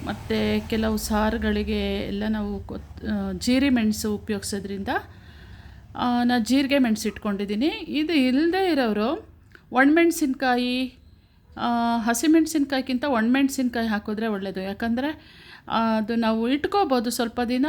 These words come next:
ಮತ್ತು ಹೊಟ್ಟೆ ಉರಿ ಬರಲ್ಲ. ಹಾಗಾಗಿ ಈ ಜೀರಿ ಮೆಣಸು ನೋಡೋಕ್ಕೆ ಇಷ್ಟು ಸಣ್ಣ, ಇದು ಭಾರಿ ಖಾರ ಇರುತ್ತಿದ್ದು, ಆದರೆ ಇದು ಹೊಟ್ಟೆಗೆ ತಂಪು ಅಂತ, ಉರಿ ಬರಲ್ಲ ಇದು.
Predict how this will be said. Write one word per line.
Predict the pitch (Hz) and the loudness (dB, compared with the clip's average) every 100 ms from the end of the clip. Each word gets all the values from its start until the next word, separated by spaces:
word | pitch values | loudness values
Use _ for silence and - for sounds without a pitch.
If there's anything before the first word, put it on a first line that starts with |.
| 339 | 2
ಮತ್ತು | 254 233 - 254 240 226 | 0 -2 -2 0 0 0
ಹೊಟ್ಟೆ | 233 - | -2 0
ಉರಿ | 339 269 254 | 0 2 2
ಬರಲ್ಲ. | 214 190 185 | 0 -2 -2
ಹಾಗಾಗಿ | 175 175 185 175 165 | -4 -2 -4 -4 -6
ಈ | - 247 | -6 -4
ಜೀರಿ | 226 285 320 | 0 0 2
ಮೆಣಸು | 339 294 277 - 240 233 302 - _ - - - 220 | 4 4 4 2 0 0 -2 -10 _ -20 -20 -12 -2
ನೋಡೋಕ್ಕೆ | 262 311 320 285 | 2 2 0 0
ಇಷ್ಟು | 262 - - 262 | -2 -4 -4 -4
ಸಣ್ಣ, | - 226 240 269 285 285 254 233 | -2 0 4 4 4 2 0 -2
ಇದು | 226 240 | -4 -6
ಭಾರಿ | 208 196 202 254 330 | -4 -4 -2 0 -2
ಖಾರ | - 247 233 | -2 -2 0
ಇರುತ್ತಿದ್ದು, | 240 220 - 190 185 175 - _ - - - - 254 | 0 -2 -4 -6 -6 -8 -10 _ -20 -20 -20 -10 -2
ಆದರೆ | 330 359 370 | 0 0 0
ಇದು | 330 349 311 | 0 0 0
ಹೊಟ್ಟೆಗೆ | 277 254 370 339 320 | 0 0 -2 0 0
ತಂಪು | 262 262 311 269 247 | 2 2 2 2 0
ಅಂತ, | 233 220 202 196 - 226 | 0 0 -2 -4 -8 -2
ಉರಿ | 254 349 | 0 2
ಬರಲ್ಲ | 320 254 190 175 | 2 2 2 -2
ಇದು. | 170 160 - | -6 -8 -16